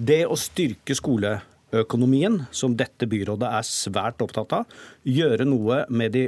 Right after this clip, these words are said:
sosiale forskjellene, ha positiv diskriminering, er kjedeligere å snakke om enn narkohunder og kameraovervåking,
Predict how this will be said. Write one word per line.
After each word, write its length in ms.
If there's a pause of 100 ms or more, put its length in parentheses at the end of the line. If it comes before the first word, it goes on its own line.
sosiale 460
forskjellene, 520
ha 120 (120)
positiv 720
diskriminering, 680 (300)
er 140
kjedeligere 540
å 80
snakke 260
om 120
enn 120
narkohunder 640
og 100
kameraovervåking, 720